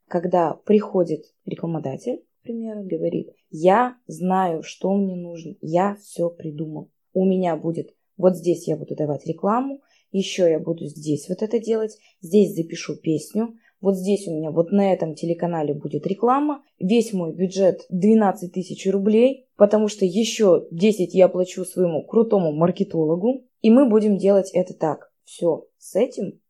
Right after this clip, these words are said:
багажом мы не уедем никуда. Во-первых, если это действительно грамотный и сильный маркетолог, он не будет работать за десять тысяч рублей, потому что это огромный титанический труд. Рассчитать, просчитать, проанализировать,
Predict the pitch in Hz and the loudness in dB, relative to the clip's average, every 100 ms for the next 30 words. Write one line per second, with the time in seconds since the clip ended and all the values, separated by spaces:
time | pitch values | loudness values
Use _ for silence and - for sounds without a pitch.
0 | _ - 151 160 160 - 160 214 185 151 | _ -4 -2 -2 -4 -6 0 0 0 -2
1 | 175 165 135 139 - 151 139 _ 151 160 | -6 -6 -8 -10 -6 -6 -6 _ -8 -4
2 | 175 180 151 - _ 160 175 180 - 151 | 2 2 2 -4 _ -4 -4 -2 -4 -6
3 | 147 160 170 180 175 - - - 170 175 | -6 -8 -10 -14 -10 -10 -10 -8 -6 -6
4 | 165 151 - - - _ - 165 - 180 | -8 -12 -12 -14 -16 _ -14 -14 -2 -2
5 | 156 143 151 - 175 151 - 151 135 175 | -2 -6 -6 -8 -4 -2 -2 -6 -8 -4
6 | 185 - 147 151 156 165 165 160 156 170 | -4 -4 -8 -6 -8 -6 -6 -4 -6 -8
7 | - - - 175 185 156 175 - _ 180 | -14 -20 -10 -6 -4 -4 -6 -10 _ -6
8 | 170 170 170 - 156 - - _ _ - | -6 -8 -8 -6 -4 -6 -8 _ _ -4
9 | 185 196 208 180 - - 175 175 190 190 | 2 4 4 2 -4 -10 -8 -2 -2 -2
10 | - _ - - 165 - _ _ 156 156 | -12 _ -8 -8 -8 -12 _ _ -6 -6
11 | - - 190 175 _ - - - 196 175 | -12 -2 -2 -2 _ -14 -12 -14 -4 -4
12 | - _ - 147 156 165 170 190 208 - | -4 _ -8 -6 -4 -4 -4 0 0 0
13 | - | -4